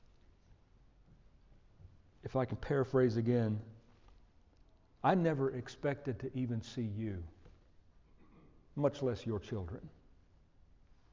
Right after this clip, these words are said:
In taking that verse, William Jay began to write these words.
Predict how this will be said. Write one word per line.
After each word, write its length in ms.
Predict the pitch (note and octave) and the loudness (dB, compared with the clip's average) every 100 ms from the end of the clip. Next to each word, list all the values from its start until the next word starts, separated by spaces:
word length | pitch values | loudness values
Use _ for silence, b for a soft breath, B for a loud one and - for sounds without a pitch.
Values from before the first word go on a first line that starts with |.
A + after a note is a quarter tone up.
| - - - - - - - - | -20 -20 -20 -20 -20 -20 -16 -6
In 100 | C3 | -4
taking 460 | - F#3 G3+ F#3+ | 2 2 4 2
that 180 | D#3+ C3 | 2 0
verse, 640 | A#2+ C3 A2+ F#2 - - - - - - - - - - - | 4 6 6 4 -2 -8 -12 -20 -20 -20 -20 -20 -20 -6 6
William 360 | D3+ F3 D#3+ | 8 8 6
Jay 460 | A2+ D3 C#3 B2+ B2+ B B - | 8 8 8 6 2 B B 0
began 380 | C3 B2+ D3+ C#3+ | 2 6 6 6
to 160 | - | 4
write 520 | B2+ C3+ C3 A2+ - - - - - - - - - _ - - - - - - - - | 6 8 8 6 0 -12 -20 -20 -20 -20 -20 -20 -20 _ -20 -20 -20 -20 -20 -20 -20 -2
these 240 | C3+ C3+ A2+ | 4 4 8
words. 640 | C3 C3 A2 G#2+ - - | 8 8 6 0 -8 -12